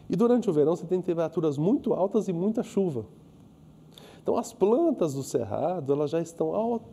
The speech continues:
a-, assim, naturalmente adaptadas aos extremos do clima. Então, essa,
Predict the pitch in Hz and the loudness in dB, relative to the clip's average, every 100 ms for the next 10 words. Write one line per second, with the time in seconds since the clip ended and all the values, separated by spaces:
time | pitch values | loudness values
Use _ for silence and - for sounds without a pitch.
0 | - - - 147 143 - 147 120 165 254 | -16 -14 -8 -8 -8 -4 -2 0 0 0
1 | - 196 175 143 120 143 190 196 - - | 0 0 2 2 0 0 0 -2 -6 -10
2 | - 131 143 143 - 127 190 151 110 - | -4 -2 -2 -4 -6 -4 -4 -4 -6 -8
3 | - - - 202 196 202 196 180 190 202 | -20 -16 -2 -2 -2 -4 -2 -2 0 -2
4 | 220 269 269 - - - - - - - | 0 0 0 -4 -10 -20 -20 -20 -20 -20
5 | - 208 220 220 185 | -4 2 2 2 -4